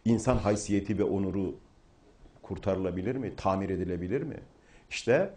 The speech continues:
anlaşılmaya çalışılan veya anlatılmaya çalışılan şeyin bu hassas mesele, insan ruhundaki adalet duygusu, insan haysiyeti,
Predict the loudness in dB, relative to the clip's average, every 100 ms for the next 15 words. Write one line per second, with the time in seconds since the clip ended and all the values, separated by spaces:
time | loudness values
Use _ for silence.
0 | -18 -20 -2 2 4 2 0 -2 0 0
1 | 0 -2 -4 -4 -2 -2 -2 -8 -20 -20
2 | -20 -10 -6 -2 -2 -2 -4 -6 -4 -6
3 | -4 -2 0 -2 -2 -6 -6 -6 -6 -6
4 | -6 -4 -4 -6 -12 -20 -20 -20 -20 -16
5 | -10 0 2 2 0 -8 _ -20 -20 -20
6 | _ _ _ -20 -14 -8 -6 0 0 0
7 | -2 -4 -4 -4 -4 -10 -18 _ -2 -2
8 | 0 0 0 0 -2 -4 -4 -6 -6 -4
9 | -4 -4 -2 0 0 -2 -6 -4 -4 -6
10 | -2 -2 -2 -8 -20 -6 -4 -4 -2 -4
11 | -2 -4 -8 -6 -6 -4 -2 -4